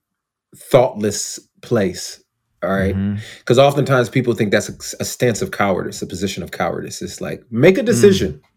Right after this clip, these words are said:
Speaker 1: Whose side are you on? <laughs>
Speaker 2: <laughs>
Speaker 1: And I've been challenged with that, uh, especially with some of the organizations that I worked with, or work with, and have helped start, one being, like, the And Campaign. And, um, and so people often say, "Well,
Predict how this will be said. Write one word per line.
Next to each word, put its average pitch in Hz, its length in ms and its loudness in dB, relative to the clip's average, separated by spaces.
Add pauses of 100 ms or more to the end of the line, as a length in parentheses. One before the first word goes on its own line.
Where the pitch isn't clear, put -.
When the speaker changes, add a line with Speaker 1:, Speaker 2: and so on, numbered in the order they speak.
(120)
Speaker 1:
Whose 240 160 6
side 185 260 6
are 147 60 -4
you - 220 -2
on? - 1300 0
<laughs> - 40 -
Speaker 2:
<laughs> - 60 -20 (720)
Speaker 1:
And 120 120 4
I've 160 180 6
been 151 160 2
challenged 135 460 4
with 127 220 2
that, 120 320 4 (100)
uh, 104 280 2
especially 110 840 -2
with 104 340 -2
some 107 200 -4
of 98 80 -2
the 101 160 0
organizations 101 640 -2
that 92 120 -2
I 90 60 -2
worked 92 320 -4
with, 90 240 -4 (300)
or 95 180 0
work 101 260 -2
with, 95 300 -2
and 90 460 -8 (260)
have - 80 -10
helped 95 220 -2
start, 123 420 -2
one 98 280 -2
being, 98 140 0
like, 90 180 -8
the 98 100 -6
And 120 200 0
Campaign. 90 560 -8
And, 90 360 -10
um, 90 340 -10 (1080)
and 104 160 0
so 110 260 2
people 127 600 0
often 113 480 2
say, 107 380 2
"Well, 104 440 0